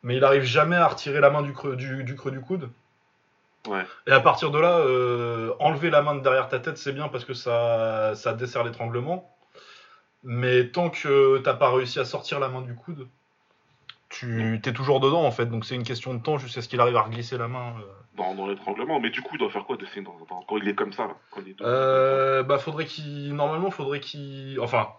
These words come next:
Speaker 1: c'est mes souvenirs de grappling, euh, sachant que je suis pas du tout ceinture noire de jiu-jitsu brésilien ou quoi que ce soit. J'ai fait du grappling, mais c'est il y a longtemps.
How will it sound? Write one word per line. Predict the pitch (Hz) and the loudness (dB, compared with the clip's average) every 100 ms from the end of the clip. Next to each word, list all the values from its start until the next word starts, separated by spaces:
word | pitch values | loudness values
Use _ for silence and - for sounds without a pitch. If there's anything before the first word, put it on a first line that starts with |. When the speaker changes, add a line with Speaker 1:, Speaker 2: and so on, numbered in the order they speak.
| _ - _ | _ -20 _
Speaker 1:
c'est | - - 120 123 | -14 -2 0 2
mes | 127 | 0
souvenirs | 123 131 143 135 | -4 -8 -6 -2
de | 127 | 0
grappling, | 120 120 143 139 123 | 2 0 -2 -4 -2
euh, | 120 110 | -2 -2
sachant | 107 - 127 | -4 -6 -6
que | 120 120 | -8 -10
je | - | -10
suis | - | -8
pas | 113 | -6
du | 113 | -6
tout | 113 117 | -10 -12
ceinture | 110 113 | -12 -10
noire | 113 110 | -8 -6
de | 104 | -8
jiu-jitsu | 104 107 110 | -12 -14 -12
brésilien | 104 110 113 | -10 -8 -8
ou | 110 | -10
quoi | 117 | -10
que | |
ce | - | -12
soit. | 110 131 | -4 -2
J'ai | 113 113 | 0 -2
fait | 123 | -4
du | 117 | -4
grappling, | 110 113 - 135 | -2 -2 -2 -6
mais | 117 | -8
c'est | 120 | -6
il | 117 | -4
y | |
a | |
longtemps. | 117 117 | -4 -8